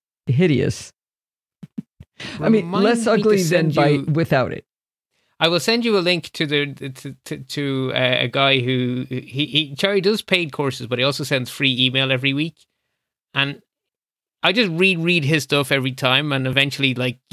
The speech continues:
Speaker 2: was it you described, like, if you pour a bottle of wine over a funnel, you know, ninety percent of it'll miss, but some of it'll go in? <laughs>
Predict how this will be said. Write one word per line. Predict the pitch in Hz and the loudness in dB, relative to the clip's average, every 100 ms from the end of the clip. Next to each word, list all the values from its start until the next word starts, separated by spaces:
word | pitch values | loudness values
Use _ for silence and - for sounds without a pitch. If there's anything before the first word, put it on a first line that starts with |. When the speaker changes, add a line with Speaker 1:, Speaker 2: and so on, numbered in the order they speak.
| 151 - 202 | -14 -14 -12
Speaker 2:
was | 156 160 | -6 -6
it | 170 | -4
you | 196 | -2
described, | 190 - 185 170 | -2 0 -2 0
like, | 160 | -2
if | 147 | -4
you | 135 | -8
pour | 131 165 160 | -4 0 0
a | |
bottle | 135 147 147 | 2 0 0
of | |
wine | 139 139 143 | 2 2 2
over | 139 135 | 0 0
a | |
funnel, | 131 - 139 151 | -2 0 0 0
you | 139 131 | 0 0
know, | |
ninety | 131 135 135 | 0 0 0
percent | 139 135 135 131 | -2 0 0 0
of | |
it'll | 131 127 | 0 0
miss, | 120 127 135 - | 2 2 0 -2
but | - 120 | -4 -4
some | - 131 | -2 -2
of | 160 | 0
it'll | 170 120 | -2 -4
go | 117 | -4
in? | 131 156 - - - _ _ - | -2 -2 -4 -10 -10 _ _ -2
<laughs> | 226 | -2